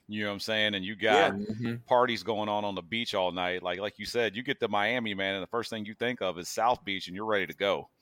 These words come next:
Speaker 2: Yeah, yeah, yeah. So, um, let's kinda go into the series that's, it's actually happening as we speak right now. So the Memphis Grizzlies and the Minnesota Timberwolves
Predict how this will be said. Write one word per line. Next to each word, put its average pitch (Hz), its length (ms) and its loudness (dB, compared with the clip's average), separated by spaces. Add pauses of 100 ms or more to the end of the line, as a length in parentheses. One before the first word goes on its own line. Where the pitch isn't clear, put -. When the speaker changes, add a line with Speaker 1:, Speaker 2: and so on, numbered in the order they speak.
(880)
Speaker 2:
Yeah, 143 340 8 (220)
yeah, 131 420 2 (100)
yeah. 135 260 0
So, 170 340 8 (460)
um, 165 340 12 (400)
let's 220 180 6
kinda 311 220 10
go 269 200 8
into 262 160 4
the 220 80 0
series 240 360 0
that's, 196 200 -6 (100)
it's 190 180 -6
actually 202 760 2
happening 196 680 -2 (160)
as 170 180 0
we 170 100 0
speak 196 360 -4
right 135 200 2
now. 127 160 -6
So 151 200 -2
the 143 80 -2
Memphis 202 400 -2
Grizzlies 151 800 2
and 160 320 2
the 147 320 2
Minnesota 180 420 4
Timberwolves 151 840 2